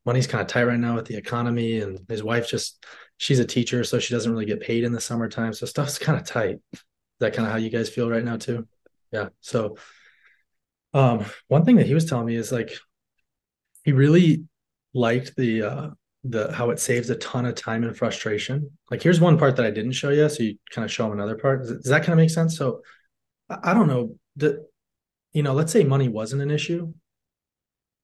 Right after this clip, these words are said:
Do you feel like this is something that the kids would use?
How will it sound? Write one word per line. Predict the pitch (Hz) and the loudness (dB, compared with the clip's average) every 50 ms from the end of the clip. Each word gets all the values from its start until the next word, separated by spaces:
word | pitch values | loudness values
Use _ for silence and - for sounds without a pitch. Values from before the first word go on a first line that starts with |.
| _ _ _ _ - | _ _ _ _ -2
Do | 139 | 0
you | 135 131 | 0 0
feel | - 156 160 | 4 6 6
like | 170 165 165 | 6 6 6
this | 160 147 - | 4 2 2
is | 143 131 | 0 -2
something | - 131 123 - 135 127 | -2 -2 0 2 2 0
that | 123 113 | 0 -2
the | 117 | -4
kids | - - 117 110 | -4 -4 -4 -2
would | 113 110 101 | -4 -6 -4
use? | 98 104 113 151 160 - - _ | -4 -4 -4 -6 -6 -10 -14 _